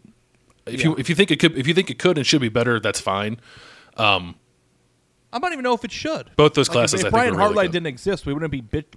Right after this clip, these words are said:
Speaker 2: I wouldn't be bitching about Larry Johnson just out of the cuff.
Speaker 1: It's like
Speaker 2: I'm
Speaker 1: the
Speaker 2: making a
Speaker 1: same
Speaker 2: comparison.
Speaker 1: It almost feels, this might be an insane thing to say, and maybe I'm gonna sound like a colossal homer when I say it. Like, holding up,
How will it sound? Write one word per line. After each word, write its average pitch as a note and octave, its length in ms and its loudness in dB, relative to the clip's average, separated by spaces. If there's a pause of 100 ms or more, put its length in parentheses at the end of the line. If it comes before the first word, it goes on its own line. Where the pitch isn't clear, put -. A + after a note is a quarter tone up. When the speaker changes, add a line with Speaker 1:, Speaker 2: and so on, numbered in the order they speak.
Speaker 2:
I A#2+ 60 -4
wouldn't D#3 200 -4
be C3+ 100 -12
bitching C3+ 340 -6
about A2 180 -6
Larry A#2+ 220 -8
Johnson A#2 360 -8
just G2+ 160 -14
out A#2 160 -4
of G#2+ 60 -10
the F#2+ 80 -14
cuff. - 380 -6 (180)
Speaker 1:
It's C3+ 160 0
like A#3 120 6
Speaker 2:
I'm C3+ 60 2
Speaker 1:
the - 40 4
Speaker 2:
making E3 80 6 (100)
a D#3+ 60 4
Speaker 1:
same D3+ 80 0
Speaker 2:
comparison. D3 520 0
Speaker 1:
It - 20 8
almost A3+ 300 4
feels, D3+ 340 2
this C#3 220 -2
might B2+ 140 0
be A2+ 80 -4
an G2 80 -4
insane F2+ 300 -4
thing F2+ 180 -12
to D2+ 80 -14
say, E2 280 -8 (540)
and A2 80 -10
maybe A2 200 0
I'm G2+ 40 -4
gonna G2 140 -2
sound G#2 200 2
like F#2+ 100 -6
a F#2 40 -10
colossal F#2+ 440 2
homer F#2 280 -4
when E2+ 140 -6
I E2+ 60 -8
say F2 260 -4
it. - 100 -16 (1200)
Like, A#2+ 260 -2
holding D#3 460 6
up, C3 240 4